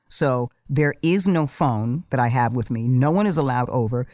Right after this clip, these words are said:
I read with them. I engage them. I help them with homework. I play with them. I stimulate them. We watch something that is child-friendly, that is of your approval.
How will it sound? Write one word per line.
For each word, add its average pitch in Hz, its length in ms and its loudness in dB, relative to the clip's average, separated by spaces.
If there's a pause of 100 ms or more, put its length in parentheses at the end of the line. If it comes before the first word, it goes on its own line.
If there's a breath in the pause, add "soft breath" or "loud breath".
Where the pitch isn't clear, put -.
(220 loud breath)
I 139 80 2
read 147 380 0
with 196 120 -2
them. 190 300 0
I 131 100 0
engage 143 520 0
them. 175 380 -2
I 123 60 0
help 143 260 -4
them 165 120 0
with 143 140 0
homework. 151 540 -2
I 139 80 0
play 160 300 -4
with 156 180 -6
them. 156 200 -2
I 123 80 -4
stimulate 160 580 -4
them. 139 180 -4 (280 loud breath)
We 156 160 0
watch 160 320 0
something 151 340 -2
that 131 140 0
is 120 120 -6
child-friendly, 165 960 -4
that 127 220 -2
is 120 80 -6
of 135 180 -2
your 139 260 0
approval. 185 560 -2